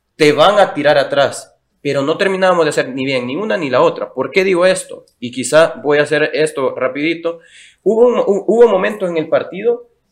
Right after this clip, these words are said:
que nuestra selección estaba con línea defensiva, bueno, a ver, lo puede parar acá, así, con la línea defensiva así,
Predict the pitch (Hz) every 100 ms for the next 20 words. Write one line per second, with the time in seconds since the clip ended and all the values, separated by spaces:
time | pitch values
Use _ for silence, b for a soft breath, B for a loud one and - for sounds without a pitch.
0 | - 147 139 156 151 156 139 143 127 123
1 | 147 190 208 180 - 143 113 - - _
2 | _ - 120 143 - 208 196 156 139 151
3 | 120 107 113 - - 110 120 151 147 151
4 | 139 135 175 - 202 190 _ - - -
5 | - 277 - - _ _ 127 120 127 180
6 | 185 151 143 156 139 131 208 -